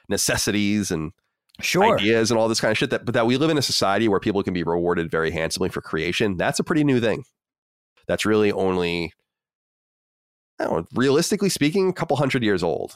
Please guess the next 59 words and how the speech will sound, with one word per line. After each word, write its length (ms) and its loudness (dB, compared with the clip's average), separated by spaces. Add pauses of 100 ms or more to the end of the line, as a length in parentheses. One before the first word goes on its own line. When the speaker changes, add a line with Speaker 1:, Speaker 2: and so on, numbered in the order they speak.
Speaker 1:
I 40 -8
mean, 120 -2
you 200 0
had 180 0
patrons 480 -2
of 120 0
Speaker 2:
Yeah. 60 -8 (240)
Speaker 1:
artists 480 0
and 120 -4
painters, 380 -2
but 80 -6
the 80 0
reason 240 4
that 140 0
they're, 200 0 (300)
these 160 0
schools 420 2
of 180 2
art 200 2
exist 380 0
and 140 2
they're 100 0
kind 200 0
of 160 -2
defined 500 0
is 100 0
'cause 160 -4
you 100 2
know 320 2
everyone 300 0
that 120 0
was 140 -2
doing 520 0 (200)
this 160 -4
art 240 0
at 80 -4
that 160 0
time. 320 0 (480)
And 360 -2
we 120 2
got 140 0
to 60 2
the 80 0
point 180 2
hundreds 220 0
of 60 -2
years 140 2
later 180 4
where 100 4
you 60 2
couldn't 220 0
possibly 420 -2
track 340 -2
that 200 0
because 240 -2
art 260 0
was 360 0
viable. 600 -2 (380)
And, 300 -6